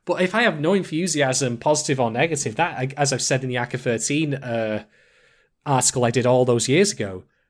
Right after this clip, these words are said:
that to me is more damning than actual negative criticism.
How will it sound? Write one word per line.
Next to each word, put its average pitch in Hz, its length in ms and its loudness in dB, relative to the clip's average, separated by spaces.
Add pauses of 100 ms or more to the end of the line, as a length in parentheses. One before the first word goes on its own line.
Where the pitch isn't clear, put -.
(220)
that 233 220 0
to - 80 0
me 220 140 4
is 160 100 2
more 165 240 2
damning 143 420 0
than 127 120 -2
actual 139 320 -4
negative 151 400 -2
criticism. - 600 -4